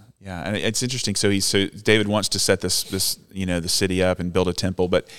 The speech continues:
he doesn't. He, they're able to have the tabernacle with, uh, the ark there. And when you look in Chronicles, it, it doubles this narrative. And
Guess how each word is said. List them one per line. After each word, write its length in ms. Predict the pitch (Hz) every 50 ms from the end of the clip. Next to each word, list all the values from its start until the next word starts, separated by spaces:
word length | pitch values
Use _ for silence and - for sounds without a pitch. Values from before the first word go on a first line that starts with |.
| -
he 100 | - -
doesn't. 320 | 107 113 117 120 110 101 92
He, 100 | 101 95
they're 220 | 73 104 101 107
able 100 | 107 98 95
to 40 | 98
have 120 | 98 92
the 60 | 87
tabernacle 840 | 85 - 110 107 104 101 90 87 78 76 73 - 78 69 64 67 - -
with, 320 | 98 101 98 95 - -
uh, 220 | 90 87 82 67 - -
the 180 | 76 95 98 -
ark 300 | - 92 98 101 101 -
there. 360 | 92 90 85 85 80 78 87 - - - - - - _ -
And 300 | - 95 92 92 92 92
when 100 | 92 92
you 60 | 92
look 120 | 98 101 -
in 60 | 90
Chronicles, 640 | - - 101 104 98 101 - - 87 87 87 90 92
it, 120 | 80 - -
it 180 | - 67 85 - _ _ _ _ _ _ _ _ _ _ _ -
doubles 320 | 98 92 87 90 87 90
this 220 | - 90 90 - -
narrative. 480 | 95 95 98 98 92 87 90 85 - -
And 340 | - 92 92 92 90 90